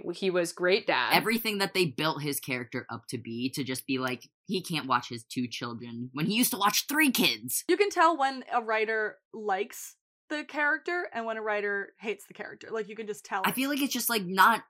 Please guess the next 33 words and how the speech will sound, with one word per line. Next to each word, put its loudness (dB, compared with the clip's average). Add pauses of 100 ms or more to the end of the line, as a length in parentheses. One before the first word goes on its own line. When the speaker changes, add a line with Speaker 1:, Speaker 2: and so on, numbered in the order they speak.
Speaker 2:
hate. 0
It's 0
just, -2
like, -4
they 2
don't -4
care -2
and -2
they -2
feel -6
like -6
they -4
can't -8
do -8
anything -6
with -6
that -8
character. -6
I'm 0
like, -2 (200)
"You're 2 (440)
eleven 4
seasons 0
in. -4 (180)
You 2
got 2 (220)
ten 0
and 0
a 2
half 0
seasons -4
of 0 (120)
freaking -4